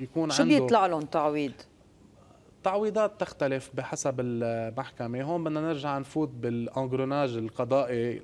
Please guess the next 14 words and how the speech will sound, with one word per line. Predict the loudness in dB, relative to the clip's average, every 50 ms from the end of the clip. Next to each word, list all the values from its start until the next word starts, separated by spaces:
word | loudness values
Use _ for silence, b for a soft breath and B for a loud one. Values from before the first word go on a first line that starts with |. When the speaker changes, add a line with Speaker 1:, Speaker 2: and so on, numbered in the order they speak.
| -8 -6
Speaker 1:
الطويل | -4 -4 -4 -4 -2 -2 0 2 4 4 4 2 0
كمان، | -2 -4 -4 -2 -2 -2 -2 -2
ويلي | -2 -2 -2 0 0 0 0 -2 0 0 0 2 2 2 0 0 -4 B B B B B B B B
بده | -2 -2 0 0 -2 -4
كتير | -2 -2 0 2 2 2
حكي | 0 -4 -4 -4 -2 -2
بال-، | -2 -2 -2 -2 -2 -2 -4 -4 -6 -8 -8 -10 -12 B B B B B B B B B -4
بده | -4 -2 -2 -4
كتير | -4 0 0 0
حكي، | 0 0 -4 -4 -2 -2 -2
يعني، | 0 -2 -2 -4 -4
تنوصل | -4 -4 -4 -4 -6 -4 -2 -2 -2 0 -2
ل-، | -2 -2 -4 -4 -6 -8 -10 -14 -18 -20 -20 -20 -20 -20 -20 -14 -8
Speaker 2:
نعم. | -4 -2 -2 -2 -4 -8